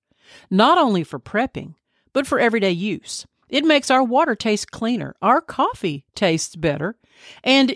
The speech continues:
if we ever need to start getting drinking water from the creek or river, we've got the Pro One Big Two. Pro One Gravity filters are amazing. You pour unclean water into the top section,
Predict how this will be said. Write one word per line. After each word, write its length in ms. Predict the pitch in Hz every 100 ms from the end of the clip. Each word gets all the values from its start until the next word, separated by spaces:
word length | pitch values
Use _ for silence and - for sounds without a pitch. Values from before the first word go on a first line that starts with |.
| -
if 180 | 226 -
we 140 | 208
ever 240 | 254 311
need 180 | 349 320
to 60 | 240
start 320 | - 240 226
getting 280 | 196 220 196
drinking 360 | 185 240 240 202
water 240 | 196 170
from 200 | - 156
the 80 | 151
creek 300 | - 247 233
or 80 | 165
river, 480 | 180 233 147 160 208
we've 340 | 190 247 302
got 280 | 202 185 -
the 40 |
Pro 300 | - - 233 247
One 480 | 220 190 151 151 - _ _ 151
Big 260 | 160 151 -
Two. 300 | 175 135 - _ _ - - _
Pro 240 | - 269 339
One 200 | 294 226
Gravity 400 | 226 262 247 185
filters 460 | 190 170 180 165 -
are 200 | 175 165
amazing. 840 | 156 160 196 302 311 202 127 - _ _ _ - _
You 160 | 233 349
pour 380 | - 330 233 -
unclean 600 | 262 339 - 330 285 226
water 280 | 226 240 190
into 320 | 196 208 196
the 120 | 160
top 380 | - - 202 -
section, 540 | - 156 - 156 170